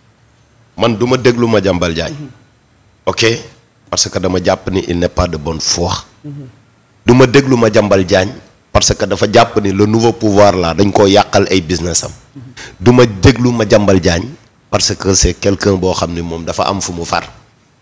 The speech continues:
Speaker 1: Élément Macky Sall la, élément Amadou Ba la, ok?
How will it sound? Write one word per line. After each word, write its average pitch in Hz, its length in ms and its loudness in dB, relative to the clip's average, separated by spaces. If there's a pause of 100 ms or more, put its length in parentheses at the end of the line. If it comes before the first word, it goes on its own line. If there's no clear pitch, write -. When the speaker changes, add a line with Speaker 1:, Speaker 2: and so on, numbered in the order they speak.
(140)
Speaker 1:
Élément 117 380 2
Macky 98 240 -6
Sall 87 340 0
la, 107 120 0 (640)
élément 107 440 4
Amadou 90 360 -2
Ba 82 140 0
la, 87 120 2 (640)
ok? 107 200 -2